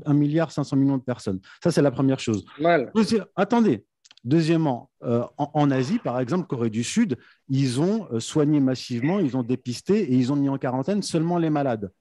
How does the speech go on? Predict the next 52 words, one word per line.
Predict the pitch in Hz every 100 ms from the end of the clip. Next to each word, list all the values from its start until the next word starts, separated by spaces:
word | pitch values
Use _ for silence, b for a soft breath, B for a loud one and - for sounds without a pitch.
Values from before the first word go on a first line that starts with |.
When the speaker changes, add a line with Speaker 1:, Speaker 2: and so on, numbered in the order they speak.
| _ _ _ _ 139
Speaker 1:
En | 139
France, | - 190 240 -
ce | 131 -
qu'ils | 151 123
ont | 127
fait, | - 202
c'est | 151
qu'ils | 120 120
ont, | 143 202 B B B
euh, | 127 123 120 120 117 113 113 113 - 127 - _
confiné | 190 180 - 180 165
la | 135
population | 151 - 135 135 147
totale, | 131 139 175 202
les | 151
malades | 151 151 151
avec | 127 131
les | 127
non-malades, | 123 123 151 190
ce | -
qui | 135
a | 127
d'ailleurs | 131 151 -
fait | 170 143
exploser, | - - 135 143 170
euh, | 156 117 117 B B
l'épidémie. | 131 131 139 127 107 b b -
Maintenant, | 131 226 262 233 151
revenons | 160 147 156 123
à | 113
Israël. | - - 180 294 175 107 _ _ _ _ _ _ _ -
Lorsqu'ils | 180 262 - 208 160
ont | 175
commencé, | - 196 190 185 - 190 170 143
à, | 123
puisque | - -
vous | 131
voulez | 120 123
rentrer | 123 120 -
dans | 113
le | 110
détail, | 117 135
on | 113
va | 101
rentrer | 104 -
dans | 110
le |
détail, | 143 262 277
ils | 156
ont |
commencé | 151 165 165 -
à, | 160 117